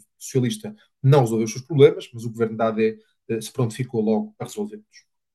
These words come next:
Em terceiro, acho que há aqui uma dificuldade de propositura política,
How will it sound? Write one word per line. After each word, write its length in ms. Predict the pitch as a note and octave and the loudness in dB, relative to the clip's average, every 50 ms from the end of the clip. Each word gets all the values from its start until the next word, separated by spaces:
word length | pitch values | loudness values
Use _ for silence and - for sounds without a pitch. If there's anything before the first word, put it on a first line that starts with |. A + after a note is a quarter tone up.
| _ _ _ _ _ _ _ _ _ _ _ - | _ _ _ _ _ _ _ _ _ _ _ -2
Em 100 | F#3 D#3 | 0 0
terceiro, 520 | C#3 - - - E3+ D3 C3 A#2 G#2+ G#2+ - | 0 0 0 4 4 4 4 4 0 -4 -4
acho 200 | - C3 C3 - | -2 -4 -2 -2
que 60 | - C#3+ | -2 -4
há 40 | |
aqui 140 | C3 - D3 | -4 -2 0
uma 120 | C#3 C#3 C3 | 0 0 0
dificuldade 680 | B2 - - - - C#3 C#3 C#3+ C3+ B2+ A#2 A2 G#2+ - _ _ _ _ _ _ _ - | 0 -4 -8 -12 -8 0 2 4 4 4 2 0 -4 -14 _ _ _ _ _ _ _ -2
de 80 | C3+ C3+ | 0 0
propositura 480 | C3 D#3 C3 C3 C3+ C3 B2+ B2 A#2 A2 | 0 0 -2 0 -2 -2 0 0 -2 -4
política, 520 | G#2+ G#2+ G#2+ A2 G#2+ G#2+ - - _ | -6 -6 -6 -6 -6 -6 -8 -18 _